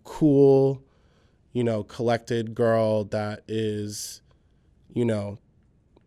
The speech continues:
has, like, this swag that's just, like, so awesome. And, you know, it's just, like, a really cool R and B artist. Um, and that is real.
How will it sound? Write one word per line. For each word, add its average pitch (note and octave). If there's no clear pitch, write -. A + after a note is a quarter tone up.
has, A2+
like, A2
this -
swag G#2
that's G2+
just, -
like, G2
so A2
awesome. G2+
And, G2+
you G#2
know, G2+
it's G#2+
just, G#2+
like, G2+
a G#2+
really G#2+
cool A2
R G#2+
and G#2
B G2+
artist. -
Um, G2
and A2+
that A#2
is G#2+
real. G#2